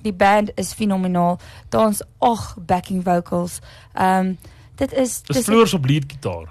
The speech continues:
Speaker 1: Yes, sir.
Speaker 2: En wie is backup gitaar?
Speaker 1: Daar's twee ander.
Speaker 2: Okay.
Speaker 1: Ja, daar's
Speaker 2: Nee.
Speaker 1: twee ander.
Speaker 2: Okay. Ek like nie hierdie nie. Ek is baie <laughs> excited.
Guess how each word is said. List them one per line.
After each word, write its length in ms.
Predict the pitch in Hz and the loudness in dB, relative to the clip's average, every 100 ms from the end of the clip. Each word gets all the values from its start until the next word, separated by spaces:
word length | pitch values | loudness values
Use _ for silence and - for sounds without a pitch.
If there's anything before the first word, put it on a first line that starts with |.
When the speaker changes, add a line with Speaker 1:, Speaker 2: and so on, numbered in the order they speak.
| - | -20
Speaker 1:
Yes, 360 | - 180 160 - | -16 -14 -12 -8
sir. 220 | - 208 269 277 | -4 -4 -6 -6
Speaker 2:
En 120 | 127 | -4
wie 80 | 135 | -2
is 80 | 131 | -2
backup 380 | 117 131 131 123 | -2 0 -2 -4
gitaar? 360 | 107 98 92 90 - - - | -10 -10 -12 -14 -20 -20 -16
Speaker 1:
Daar's 360 | 220 190 202 - | -6 0 0 0
twee 260 | 202 185 | -4 -4
ander. 320 | 165 185 180 196 - - - - - - - | -4 -6 -8 -10 -16 -20 -20 -20 -20 -20 -12
Speaker 2:
Okay. 360 | 117 - 113 104 - | -12 -8 -10 -10 -6
Speaker 1:
Ja, 220 | 180 180 - - - - - | -6 -6 -12 -18 -20 -20 -2
daar's 160 | 220 214 | 0 0
Speaker 2:
Nee. 80 | |
Speaker 1:
twee 200 | 226 196 | 2 2
ander. 320 | 180 180 175 - - - - _ _ 101 | 2 0 -4 -8 -20 -20 -20 _ _ -12
Speaker 2:
Okay. 160 | - - - - - - | -10 -16 -18 -20 -20 -16
Ek 140 | 147 | -12
like 260 | 127 127 139 | -10 -10 -8
nie 80 | 135 | -8
hierdie 220 | 117 113 | -6 -10
nie. 100 | 120 | -6
Ek 160 | 139 135 | -6 0
is 200 | 370 - | 0 2
baie 260 | 170 202 214 | 2 4 2
<laughs> 40 | |
excited. 640 | - 508 - 151 370 - | 0 -4 0 0 0 -2